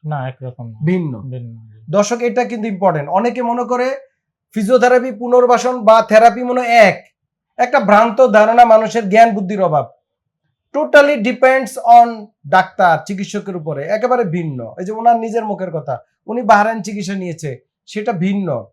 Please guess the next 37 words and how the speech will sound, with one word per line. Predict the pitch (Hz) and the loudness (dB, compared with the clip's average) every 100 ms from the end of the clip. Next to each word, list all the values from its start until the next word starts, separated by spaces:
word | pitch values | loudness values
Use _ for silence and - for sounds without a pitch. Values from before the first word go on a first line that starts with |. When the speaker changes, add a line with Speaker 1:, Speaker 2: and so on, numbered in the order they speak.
| _ _ _ _ - | _ _ _ _ -12
Speaker 2:
এটা | 226 277 | -6 -2
ডাক্তারের | 220 208 - 226 208 | 0 0 -2 -4 -2
জ্ঞান | 208 208 | -2 -2
বুদ্ধি | 196 175 | -4 -4
অনুযায়ী | 202 202 185 196 | -6 -6 -6 -6
ডাক্তাররা | 170 160 185 180 | -6 -6 -6 -6
প্রোভাইড | 175 156 160 151 | -6 -8 -8 -10
করবে। | 147 139 156 | -12 -10 -6
ধরেন, | 185 214 220 214 _ - | 0 0 0 -4 _ -12
একজন | 180 208 | -8 -4
মেডিসিনের | 196 202 208 220 220 | -2 -4 -6 -8 -6
ডাক্তার, | 208 202 220 214 202 _ _ _ _ | -6 -4 -4 -4 -6 _ _ _ _
একই | 208 208 262 | -6 -6 0
ডাক্তার, | 220 - 214 202 - _ _ - | 0 0 -4 -4 -8 _ _ -4
ধরেন | 185 202 | -4 -2
মেডিসিনের, | 196 190 185 202 196 190 185 _ | -4 -4 -6 -4 -2 -4 -6 _
চট্টগ্রামের | - 208 214 208 208 202 | -6 -6 -6 -6 -4 -2
ডাক্তার | 185 185 196 | -4 -2 -4
একই | 196 214 | -4 -6
রোগে | 220 208 | -6 -4
এক | 214 214 | -4 -6
ওষুধ | 202 202 233 | -10 -8 -8
লিখবে, | 220 262 226 | -2 -2 -2
ঢাকার | 156 160 196 | -6 -4 -6
মেডিসিনের | 185 175 160 185 | -6 -10 -10 -10
ডাক্তার | 180 175 175 | -8 -8 -6
আরেক | 156 165 160 | -4 -6 -8
ওষুধ | 131 135 123 | -14 -16 -14
লিখবে। | 123 104 113 _ _ | -16 -16 -20 _ _
এটা | - 190 | -10 -6
তার | 202 | -4
হাত | 185 185 190 | -2 -2 -2
যশের | 208 196 208 | -4 -6 -6
উপর | 180 180 | -6 -8
নির্ভর | 156 127 123 | -8 -8 -14
করে। | 104 104 | -16 -20
Speaker 1:
জি। | 101 131 123 | -18 -18 -18